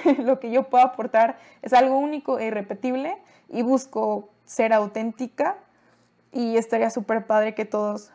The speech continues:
buscáramos esto, buscar nuestra propia autenticidad, nuestra propia identidad y al encontrarla, ¿verdad? Darnos cuenta que tenemos un valor, que tenemos algo que aportar, que absolutamente nadie más lo tiene. <laughs> Entonces,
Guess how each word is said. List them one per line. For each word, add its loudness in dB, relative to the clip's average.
buscáramos -2
esto, -2
buscar -2
nuestra -4
propia -4
autenticidad, -6
nuestra -6
propia -4
identidad -2
y 2
al 6
encontrarla, 0
¿verdad? -2
Darnos -2
cuenta -4
que -6
tenemos -8
un -4
valor, -2
que -4
tenemos -4
algo 0
que -4
aportar, -4
que -4
absolutamente -6
nadie 0
más 0
lo -2
tiene. -12
<laughs> -12
Entonces, -2